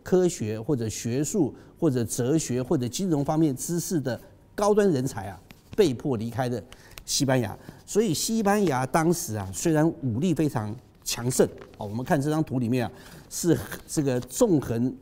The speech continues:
十六世纪到十七世纪啊，这个，呃，欧洲战场的所谓西班牙方阵啊。这个方阵呢，很特别啊，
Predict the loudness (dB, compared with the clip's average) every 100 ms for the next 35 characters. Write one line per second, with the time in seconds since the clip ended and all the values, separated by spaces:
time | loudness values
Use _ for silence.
0 | -16 -8 -4 -2 -2 0 4 4 2 2
1 | 4 4 4 -2 -2 -4 -6 -10 -14 -4
2 | -2 -2 -4 -4 -4 -4 -4 -2 -2 -4
3 | -20 -20 -20 -20 -4 0 2 2 0 -4
4 | -8 -10 2 6 8 8 6 2 -2 -4
5 | -6 -4 -4 -4 -4 0 0 2 2 2
6 | 0 -6 -14 -20 -10 0 2 4 2 0
7 | -20 -18 -14 -6 0 2 4 8 6 6
8 | -6 -18 -10 0 2 2 -2 -6 -10